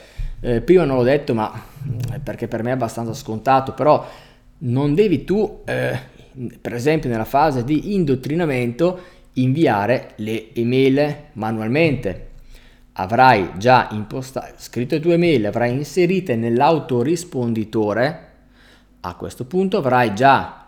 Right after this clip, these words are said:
le avrai già scadenziate, cioè dire: "Questa email voglio che parte oggi, la mail numero due voglio che parte dopo quattro giorni, la mail numero tre voglio che parte dopo, eh, tre giorni dalla mail numero due,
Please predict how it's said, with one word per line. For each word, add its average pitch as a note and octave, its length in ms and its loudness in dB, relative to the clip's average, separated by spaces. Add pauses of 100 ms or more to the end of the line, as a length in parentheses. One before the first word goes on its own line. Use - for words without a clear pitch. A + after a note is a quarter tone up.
le G2+ 120 -8
avrai B2+ 280 0
già C3 400 0
scadenziate, B2+ 1040 -2
cioè C3+ 220 2
dire: C3 340 2 (320)
"Questa G2 320 -6
email C#3 240 2
voglio C#3 300 2
che - 100 -2
parte C3 420 0
oggi, A#2+ 460 0 (380)
la G#2+ 160 -4
mail C3+ 220 4
numero C#3+ 220 2
due C#3+ 200 2
voglio C#3 280 2
che C#3+ 120 -4
parte C3+ 380 -2
dopo C#3 160 -6
quattro C#3+ 320 -2
giorni, C3 440 2
la G#2 140 -4
mail C3+ 180 2
numero D3 260 -2
tre D3+ 220 -2
voglio D3 200 0
che D3 100 -2
parte C#3+ 480 -2
dopo, C#3+ 520 0 (360)
eh, B2 480 2
tre C#3+ 200 0
giorni D#3+ 420 2
dalla D3+ 160 2
mail D3+ 160 2
numero D3+ 260 0
due, D3 320 4